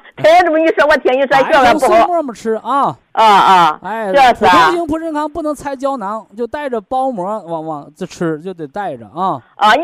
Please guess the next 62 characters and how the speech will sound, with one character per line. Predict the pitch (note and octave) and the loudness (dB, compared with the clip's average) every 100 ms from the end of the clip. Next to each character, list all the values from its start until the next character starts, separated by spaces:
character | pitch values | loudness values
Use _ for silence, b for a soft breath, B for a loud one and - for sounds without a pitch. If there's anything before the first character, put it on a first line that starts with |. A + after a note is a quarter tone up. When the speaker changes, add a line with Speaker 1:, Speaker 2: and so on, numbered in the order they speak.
| G#4+ | 0
Speaker 2:
说 | G4 | 2
我 | F4+ | 4
要 | C#4+ | 4
吃 | C4+ G#4+ | 0 -2
一 | D#4 D#4 | -4 2
袋 | D4+ | 2
不 | G3 A3 | 2 -2
行 | A3+ F#3+ | -2 -2
哈， | F#3 | 0
我 | C4 | 0
就 | F4+ G4+ | -2 -2
吃 | - D#4 | 2 4
二 | C#4+ | 4
袋 | D#4+ | 2
的 | C4+ | 2
可 | - | 2
好， | C#4+ B3 A#3+ A#3 | 2 4 2 2
现 | G3+ | 0
在 | A#3+ | 0
那 | C4 | -2
没 | A#3 G#4 | 0 2
有 | B4+ | 4
二 | - | 4
袋。 | A4 | 2
Speaker 1:
你 | F4+ | 0
晃 | E3+ - | -2 -2
脑， | A3 _ _ | -8 _ _
你 | A3 | -14
不 | B3+ | -8
得 | F#4+ | -6
防 | - F3 A3 D#4 | -6 -8 -10 -4
中 | G#4+ | -4
风 | D4+ A#3+ D4+ F#4+ | -4 -4 -6 -4
吗？ | G#4 | -2
Speaker 2:
啊， | D4+ F#3 | 0 0
啊， | D3+ F#3 D3 | 2 2 4
啊， | E3+ C#3 F3 | 2 2 0
啊， | - D#3+ | 2 -2
啊， | - E3+ D3+ | 0 0 0
Speaker 1:
你 | |
低 | - E3+ - | 0 -2 0
头， | - | 0
Speaker 2:
啊， | |
好。 | F4 F#4+ | 0 -2
Speaker 1:
地 | D4 - B4 G#4+ | -6 -18 -10 -4
都 | E4+ | -4
扫 | C4+ A#3+ | -4 -10
不 | D4 | -6
了， | C4 | -6
低 | A#3 G4 | -8 -4
头 | F#4 F#4 | -2 -2
晕 | E4+ F#4 | -2 -4
得 | F4+ | -4
了 | A#3 A3 | -6 -6
不 | |
了， | C#4 E3+ - _ _ _ | -6 -6 -8 _ _ _
Speaker 2:
啊。 | - | -6
Speaker 1:
那 | - | -6
在 | F#4 | -6
中 | C#4+ A4+ G#4 | -6 -8 -8
风 | D#4+ F#4 | -10 -8
门 | D4+ | -10